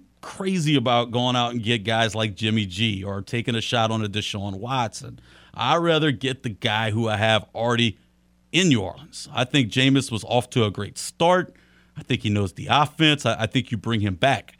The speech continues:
If you would happen to make a move, we both agree that we think Teddy Bridgewater would be a guy we'd like to look at. I'm not crazy about any of these quarterbacks in the draft, James. I don't know about yourself.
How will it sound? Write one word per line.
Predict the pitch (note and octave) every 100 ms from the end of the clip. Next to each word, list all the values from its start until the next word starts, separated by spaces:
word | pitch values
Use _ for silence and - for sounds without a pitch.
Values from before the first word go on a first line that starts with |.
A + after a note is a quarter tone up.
| _ _ _ _ -
If | B2
you | A2
would | D#3+ B3
happen | E3+ A2+ A2+
to |
make | G#2+ G#2
a | G2+
move, | G#2 B2
we | A#2+
both | G#2 G#2
agree | G2+ A#2
that | A#2 G#2+
we | A2+
think | B2 - _ -
Teddy | G2 F#2
Bridgewater | C3 G3+ C3 G#2
would | G#2
be | A2
a | G#2
guy | G2+ G2+
we'd | G2+
like | G2 G#2
to | G2
look | G2+ G2
at. | F#2+ F#2 _ - - -
I'm | B2 G3 G3
not | C#3+
crazy | - C#3 A#2
about | A#2 A2
any | A#2 A#2+
of | G#2+
these | G#2
quarterbacks | - A2+ G2+ G#2 G2+
in |
the | F#2+
draft, | F2+ B2 G#2 -
James. | G2+ G2
I | G#2+
don't | A2
know | G#2+
about | G2 G2 -
yourself. | - A#2 F2+ -